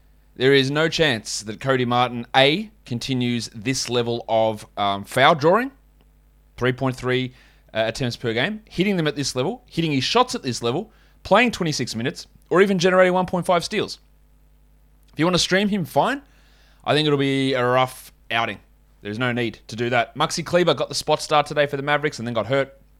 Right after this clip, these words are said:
He's coming off a couple of really good games.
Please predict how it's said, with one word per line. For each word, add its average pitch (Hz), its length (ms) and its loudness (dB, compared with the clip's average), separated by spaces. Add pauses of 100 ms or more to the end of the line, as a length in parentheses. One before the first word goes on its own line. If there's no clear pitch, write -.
(840)
He's 175 140 -8
coming 196 180 -4
off 170 100 2
a - 40 -14
couple 165 180 -4
of 143 60 -4
really 143 140 0
good 123 180 -6
games. 131 360 0